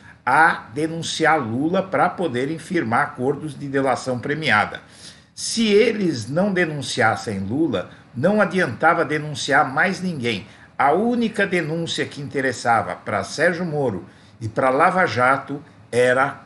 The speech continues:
contra o ex-presidente Lula. Essa obra tem potencial de causar mais constrangimentos para Moro e para Lava Jato às vésperas da eleição,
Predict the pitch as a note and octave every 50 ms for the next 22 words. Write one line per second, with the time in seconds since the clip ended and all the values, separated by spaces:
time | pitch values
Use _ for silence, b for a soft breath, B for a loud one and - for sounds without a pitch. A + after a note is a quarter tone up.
0 | - - D3+ D3+ E3 F3+ F3+ F3 - F3 D#3+ E3 F#3 F#3+ - - C3+ C#3+ C#3 C3
1 | B2+ C3 B2+ - - A#2+ A#2+ A#2 A2 A2+ C3 B2 A#2+ - C3 A2+ G#2+ A#2+ A#2 G#2+
2 | F#2 F2 - B B B B B B B B A#2+ C#3+ E3 D#3+ - - G3 D#3+ A#2+
3 | A2 A#2 C3 C3+ C3 C3+ C3+ C#3+ D3 - - - - - - - D#3+ D#3+ D3+ -
4 | - C3+ A#2+ - - B2+ A#2+ A#2 A2+ - - - G#2 G2 G#2+ A2 A2+ A#2+ A#2+ -
5 | B B B B B B B B B A2+ G2 F#2+ A2+ B2+ C#3+ C3+ C#3 - - E3
6 | D#3 C#3+ A2+ G2+ G2 F#2+ F2+ F#2 A#2 A#2+ C3 C3 - - - - - - A2+ A#2+
7 | C3+ C#3 E3+ G3+ A3 A3+ G3 - - - - D#3+ C#3+ C3+ A#2 - - C3+ B2 B2
8 | A2+ G2 G#2 G#2 G2 G2+ A#2 C3+ D3+ D#3+ D#3 - C#3+ - - - - A2 G#2 G2+
9 | F2+ F2+ F#2+ A2 C3 D3+ E3 D#3 C#3 B2 - - A2 G#2+ G#2+ A2 A2 G2 G2 F#2
10 | F2+ - G#2 A2+ B2+ D#3 D#3+ - D3 - B B B B B B B B B A#2
11 | A2+ F#2+ F2+ E2+ G#2+ B2 C#3+ D3 - - - B2 G#2 F#2+ F#2 E2+ - G2+ F#2+ F2+
12 | F#2 F#2 G#2 C3+ D3+ D#3 - - - A2+ B2+ D3+